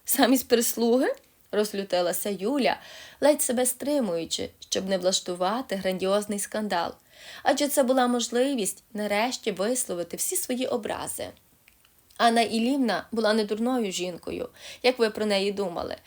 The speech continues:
Ми спілкувалися з нотаріусом, якого вона запросила. І ось ще один цікавий факт. Дев'ята частина цієї квартири, де ви зараз проживаєте, належала їй по закону. Про це вона сказала мені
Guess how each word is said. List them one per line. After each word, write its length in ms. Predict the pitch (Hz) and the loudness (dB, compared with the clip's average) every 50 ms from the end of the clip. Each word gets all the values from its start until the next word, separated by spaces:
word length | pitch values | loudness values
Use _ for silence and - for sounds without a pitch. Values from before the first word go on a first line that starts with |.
| - - - - - - | -18 -18 -18 -12 -4 -2
Ми 80 | 349 | -2
спілкувалися 800 | 359 - - 330 320 320 339 330 349 339 320 247 190 202 - - | 0 0 0 0 0 0 2 4 6 6 6 6 4 2 0 -2
з 60 | 196 - | -2 -2
нотаріусом, 800 | 190 190 - 180 170 160 160 160 165 160 - - - - - - | -4 -2 0 2 2 2 2 0 0 -2 -4 -6 -8 -10 -10 -8
якого 340 | - 220 208 - 196 208 202 | -8 -6 -2 0 0 0 2
вона 240 | 190 196 190 190 190 | 0 0 0 0 0
запросила. 800 | 190 202 175 - 214 214 - - - - 170 165 160 156 - - - _ _ _ - | 0 -2 -2 -2 -4 -4 -4 -2 -2 0 0 0 -2 -4 -6 -8 -12 _ _ _ -2
І 120 | - 214 | 2 4
ось 340 | 208 202 233 339 - - - _ _ - | 6 6 6 4 2 -2 -8 _ _ -8
ще 240 | - - - 339 320 | -4 2 6 6 8
один 220 | 302 262 277 262 | 8 6 4 0
цікавий 380 | 262 - 262 - 247 240 240 240 | 0 -2 2 2 4 4 4 2
факт. 360 | 240 - 254 196 147 - - _ _ _ _ - - - - - - | 0 0 0 0 0 -2 -8 _ _ _ _ -20 -20 -20 -20 -8 -4
Дев'ята 360 | 233 262 294 381 480 494 - | 0 2 4 4 4 4 2
частина 480 | - - 294 285 - - 294 285 277 277 | 0 0 0 0 0 2 2 2 2 0
цієї 400 | 277 - 262 262 262 262 254 247 | 0 0 0 2 2 2 0 0
квартири, 580 | 240 - 233 240 233 - 302 392 415 339 - - - _ - | 0 0 -2 -2 0 0 0 2 4 2 2 0 -4 _ -6
де 180 | - 196 220 202 | 0 4 4 4
ви 80 | 202 | 4
зараз 280 | 196 - 185 170 185 - | 4 2 2 2 0 -2
проживаєте, 800 | - 190 214 233 240 269 254 202 165 143 135 123 - - - - - _ _ _ _ _ _ _ - | -4 -4 -2 -2 -2 -2 0 0 0 0 0 -4 -6 -6 -8 -8 -10 _ _ _ _ _ _ _ -4
належала 580 | 220 214 214 196 196 190 196 240 - 320 294 233 | 0 2 4 6 6 6 4 4 2 0 -2 -2
їй 160 | 202 190 185 | -2 -4 -6
по 140 | - - 202 | -4 -6 -6
закону. 540 | - - - - - 170 160 156 156 - - _ _ - - - - - - _ | -6 -6 -8 -6 -4 -4 -4 -6 -8 -12 -16 _ _ -20 -20 -20 -20 -20 -20 _
Про 140 | - - 285 | -2 -2 2
це 180 | 277 - 294 277 | 4 6 6 6
вона 180 | 285 269 269 | 6 4 2
сказала 460 | 269 - - 254 247 262 247 247 240 | 2 2 0 2 4 4 4 4 4
мені 380 | 233 233 233 233 240 254 330 | 2 2 0 0 0 0 -2